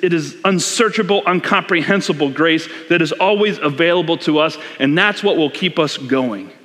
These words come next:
We need to know that God has grace for us even when we feel like giving up, even when we feel like stopping.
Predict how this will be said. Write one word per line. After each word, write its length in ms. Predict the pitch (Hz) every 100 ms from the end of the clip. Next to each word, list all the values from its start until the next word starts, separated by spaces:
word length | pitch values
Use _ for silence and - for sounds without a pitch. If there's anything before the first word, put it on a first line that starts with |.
| _ _ _ _ _ _ -
We 140 | 156
need 220 | 180 214
to 60 | 196
know 220 | 180 175
that 220 | 160 143 123
God 320 | 160 165 165
has 400 | 151 139 131 - - - - 120
grace 280 | 151 156
for 220 | - 135 131
us 180 | 135 -
even 260 | 156 156 139
when 160 | 135
we 120 | 135
feel 220 | 123 143 127
like 200 | 120 113
giving 240 | 120 113
up, 240 | 101 - - - - _ _ _ _ - -
even 300 | - 170 175
when 100 | 165
we 100 | 156
feel 220 | 139 156
like 220 | 143 131 -
stopping. 600 | - 120 113 - 98